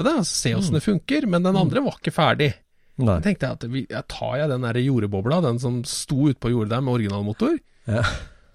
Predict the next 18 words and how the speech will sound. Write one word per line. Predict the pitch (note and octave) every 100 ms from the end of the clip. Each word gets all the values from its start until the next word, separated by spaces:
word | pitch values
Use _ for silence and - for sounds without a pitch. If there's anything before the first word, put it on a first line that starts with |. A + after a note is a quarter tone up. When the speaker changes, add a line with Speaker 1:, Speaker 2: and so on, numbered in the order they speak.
| -
Speaker 1:
og | D3
så | E3 F3 F3
<laughs> | - - - _ -
reiv | E3 D3 C#3
jeg | E3+ D#3+
ut | D3+ C#3+
av | C#3
motoren | C3 - D#3
og | D3
girkassa, | B2+ A2 G#2+ C3+ A#2+ G#3 C4 C4
sveisa | F#3 F3 D#3+ C3 - C#3+ D#3+ D3+ D3+ D3+
veltebøyle | C#3+ D3+ - A#2+ B2+ C3 B2 D3+ F#3 G3+
og | F3+ D#3 D#3 D3
satte | - D#3+ -
på, | - C3+ C3+ C3+ B2+ _ _ _ _ _
på | D3
senkeforstilling | F3+ C#3 A#2 A2+ A2 - A2 A2 A#2+ B2
og, | B2 B2 A#2+ A#2